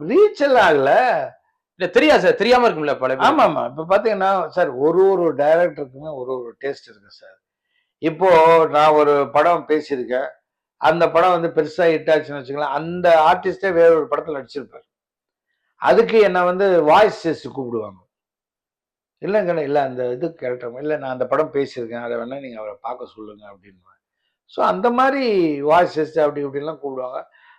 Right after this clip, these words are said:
Speaker 1: அந்த வகையில பார்க்கும்போது பாத்தீங்கன்னா, ஷாயாஜி ஷிண்டேக்கு ஒரு மூணு, நாலு படம் நான் பேசியிருக்கேன். அது வந்து நம்ம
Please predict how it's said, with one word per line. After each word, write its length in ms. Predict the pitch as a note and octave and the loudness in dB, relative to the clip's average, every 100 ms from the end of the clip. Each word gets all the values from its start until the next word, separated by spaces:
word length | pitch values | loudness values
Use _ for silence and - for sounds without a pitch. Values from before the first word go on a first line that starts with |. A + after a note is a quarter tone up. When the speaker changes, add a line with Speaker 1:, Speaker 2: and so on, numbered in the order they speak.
| _ | _
Speaker 1:
அந்த 320 | D#3+ G3 A3+ | -2 2 4
வகையில 400 | A3+ A3+ A#3+ G#3 | 6 6 4 4
பார்க்கும்போது 400 | G3 F#3+ G3 G#3 | 2 2 -2 -2
பாத்தீங்கன்னா, 460 | F#3 F3+ F3+ F#3+ E3+ - | -2 -4 -4 -8 -4 2
ஷாயாஜி 540 | F3 G#3+ G#3+ F3 F3 - | 6 6 6 4 -2 -4
ஷிண்டேக்கு 800 | E3+ F3+ F#3 E3+ D#3+ G3+ F#3 E3 - - _ _ _ - | -6 -4 -2 -2 -2 0 2 0 0 -10 _ _ _ -4
ஒரு 260 | D#3 D#3+ D#3 D3+ D3+ D3+ D3+ | 2 4 4 2 0 -2 -4
மூணு, 460 | E3 F3 F3+ E3+ | -4 -2 -4 -6
நாலு 380 | D3 D3+ E3+ E3+ | -2 2 2 2
படம் 220 | D3+ E3+ | 0 0
நான் 140 | D#3 C3 | -2 -4
பேசியிருக்கேன். 540 | C3 A#2+ G#2+ A2 G#2+ - _ _ _ _ _ _ _ | -6 -8 -10 -8 -8 -14 _ _ _ _ _ _ _
அது 240 | B2 C#3+ | -6 -2
வந்து 240 | C#3+ D#3 D#3+ | -2 -2 -2
நம்ம 180 | C#3+ | -4